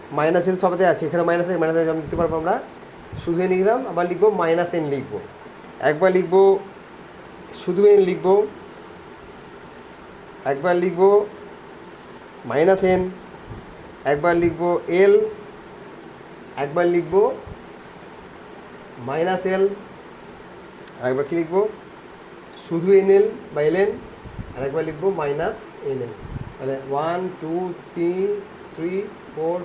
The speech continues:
ফাইভ, সিক্স, এই ছটি সংখ্যা হচ্ছে সাধারণ উৎপাদক সংখ্যা কোশ্চেন নাম্বার, রোমান নাম্বার থ্রিটা। এবার নাম্বার ফোর কী আছে অঙ্কটা দেখে নিই একবার।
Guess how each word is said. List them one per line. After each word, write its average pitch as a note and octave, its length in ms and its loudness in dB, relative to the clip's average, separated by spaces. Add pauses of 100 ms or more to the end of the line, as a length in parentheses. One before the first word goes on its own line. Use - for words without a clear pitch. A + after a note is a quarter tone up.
(120)
ফাইভ, D3+ 200 -4 (100)
সিক্স, C3+ 160 -4
এই C#3+ 120 -4
ছটি D#3+ 260 -8
সংখ্যা D3+ 260 -2
হচ্ছে E3+ 200 -2 (640)
সাধারণ C#3 300 0
উৎপাদক B2 280 -6
সংখ্যা C3+ 260 -2 (520)
কোশ্চেন A#2+ 300 -6
নাম্বার, C3 180 -2 (500)
রোমান C3 220 0
নাম্বার C3+ 200 -2
থ্রিটা। B2+ 260 -4 (800)
এবার D#3 160 2 (120)
নাম্বার F3 220 2 (140)
ফোর G3+ 200 6 (140)
কী A3+ 80 0 (100)
আছে G3+ 160 4
অঙ্কটা G3 260 4
দেখে F#3+ 160 6
নিই G3+ 140 8
একবার। G3+ 200 4